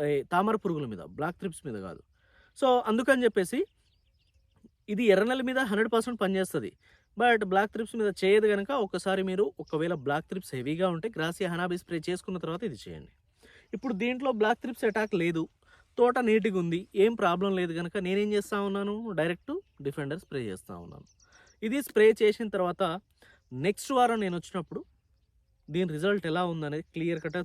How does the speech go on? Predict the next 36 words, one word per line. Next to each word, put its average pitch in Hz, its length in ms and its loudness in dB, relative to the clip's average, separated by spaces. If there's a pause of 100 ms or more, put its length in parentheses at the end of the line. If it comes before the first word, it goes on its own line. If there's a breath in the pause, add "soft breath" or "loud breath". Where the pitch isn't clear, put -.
చూపిస్తాను. 156 540 -8
దీని 170 200 -2
రిజల్ట్ 202 360 0 (460)
చూపిస్తాను, 208 580 -2
చూపియాలి 208 400 0
కనుక 190 240 -4
చూపిస్తాను. 175 500 -4 (520 soft breath)
కానీ 214 220 0
చాలా 160 200 0
ఎక్సలెంట్ 202 380 -2
రిజల్ట్స్ 139 300 -4
ఉన్నాయి. 104 180 -12 (140)
Already 160 260 -4
నేను 147 180 -6
బయట 135 220 -6
నుంచి 151 180 -10
వింటున్నాను, 147 440 -6 (120)
రైతులు 151 360 -4
చాలామందికి 160 540 -4 (120)
డెమోలు 160 300 -2
కొట్టించాం 147 420 -4
కదా, 175 100 -6 (440 loud breath)
డెమోలు 170 320 2 (120)
చాలామంది 160 460 -2
స్ప్రే 160 160 -4 (100)
చేసిన 165 320 -6
వాళ్ళు 156 180 -2
ఉన్నారు. 139 220 -6 (640 loud breath)
ఆ, - 20 0 (220)
త్రీ 190 180 2
ఫోర్ 208 180 4
డేస్ 202 200 0
నుంచి 220 220 -6
స్ప్రే 196 160 -2 (120)
చాలామంది 190 420 0
చేస్తా 135 200 -4